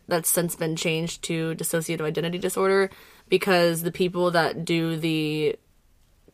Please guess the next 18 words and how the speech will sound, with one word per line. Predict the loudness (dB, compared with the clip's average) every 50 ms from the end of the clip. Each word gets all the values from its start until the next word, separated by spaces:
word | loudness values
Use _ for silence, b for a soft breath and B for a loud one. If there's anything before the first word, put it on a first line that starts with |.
| _ _ _ _ _ _
criterion | 0 2 2 2 4 4 4 4 4 4 2 0
for | -2 -2 -2 -2
the | 0 2
A | 2 2 0
P | 0 0 0 2
A, | 2 2 2
or | 0
the | 2 2 2 0 0
D | 0 0
S | 0 0 0
M | -2 -2
five, | 0 2 2 4 4
which | 2 0 0 0
is | -2 -2 -2
the | -4 -4 -2 0 0
A | 2 0 0
P | 0 0 0 2
A, | 4 4 4 2 0